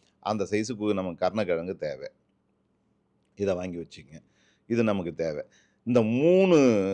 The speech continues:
ஊசியவும் ஒரு தேங்காய் பத்தை மாதிரி இருக்கக்கூடிய கருணக்கிழங்குல குத்திருங்க.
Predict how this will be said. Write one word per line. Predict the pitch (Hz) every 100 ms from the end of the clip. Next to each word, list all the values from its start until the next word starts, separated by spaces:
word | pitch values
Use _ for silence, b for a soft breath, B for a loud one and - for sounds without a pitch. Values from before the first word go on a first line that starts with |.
| 90 90 87 87 85 82 95 156
ஊசியவும் | 190 - 151 107 92 107 135 - 120
ஒரு | 139 156 131 -
தேங்காய் | 139 147 139
பத்தை | 127 127
மாதிரி | 131 143 139
இருக்கக்கூடிய | 113 120 113 151 156
கருணக்கிழங்குல | 135 139 151 131 120 127 -
குத்திருங்க. | 135 139 117 87